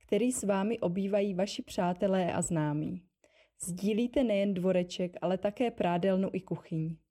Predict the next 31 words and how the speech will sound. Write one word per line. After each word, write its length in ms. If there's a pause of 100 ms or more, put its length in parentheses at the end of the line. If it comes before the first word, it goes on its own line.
(520)
Děti 240
si 160
hrají 320
na 120
společném 600
pískovišti. 840 (640)
Ve 80
veřejném 540
prostoru 480
společně 580
organizujete 760
nejrůznější 760
akce. 480 (640)
Byt 220
si 100
pronajímáte. 1000 (460)
Máte 280
dost 200
prostoru 500
pro 180
své 240
osobní 460
potřeby 600
a 60
další 420
část 300
domu 280
obýváte 640
společně 520
s 80
ostatními. 760